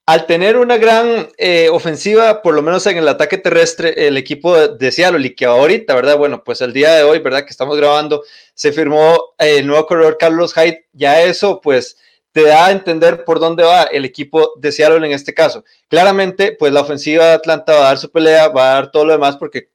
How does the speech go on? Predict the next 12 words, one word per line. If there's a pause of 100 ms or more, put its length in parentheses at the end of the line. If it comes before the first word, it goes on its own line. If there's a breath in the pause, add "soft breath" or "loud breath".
claramente
cuando
tenés
a
Julio
Jones
y
a
Calvin
Ridley (380 soft breath)
en
tu,